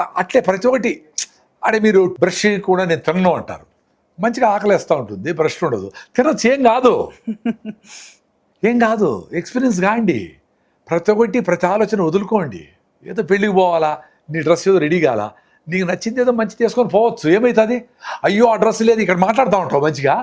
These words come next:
Speaker 1: ఆ డ్రెస్ లేదు అనుకుంటా ఉంటావు, ఫినిష్డ్.
Speaker 2: అంతే.
Speaker 1: బస్సులో కూర్చుంటావు, గ్యాస్ ఆఫ్ చేసినా గుర్తుకొస్తుంది, ఫినిష్డ్. కండిషన్స్‌లో ఉన్నాం. అది బయటపడితే రొటీన్ లేదు, ఏమీ లేదు.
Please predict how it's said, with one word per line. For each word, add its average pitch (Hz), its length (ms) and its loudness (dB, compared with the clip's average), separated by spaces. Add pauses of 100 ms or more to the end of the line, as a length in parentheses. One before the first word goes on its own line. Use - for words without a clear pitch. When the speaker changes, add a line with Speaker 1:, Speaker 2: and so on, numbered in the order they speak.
(360)
Speaker 1:
ఆ 175 40 4
డ్రెస్ 233 280 0
లేదు 262 180 4
అనుకుంటా 180 320 0
ఉంటావు, 123 200 -2
ఫినిష్డ్. - 400 -2 (600)
Speaker 2:
అంతే. 175 260 -20 (260)
Speaker 1:
బస్సులో 196 300 4
కూర్చుంటావు, 240 460 4 (480)
గ్యాస్ 196 180 2
ఆఫ్ 190 180 2
చేసినా 185 300 2 (120)
గుర్తుకొస్తుంది, 135 440 -4
ఫినిష్డ్. 196 420 -10 (580)
కండిషన్స్‌లో 190 520 -6
ఉన్నాం. 127 220 -14 (1040)
అది 131 140 -4
బయటపడితే 175 760 -2 (220)
రొటీన్ 147 380 -4
లేదు, 160 200 -2
ఏమీ 190 260 -4
లేదు. 160 260 -10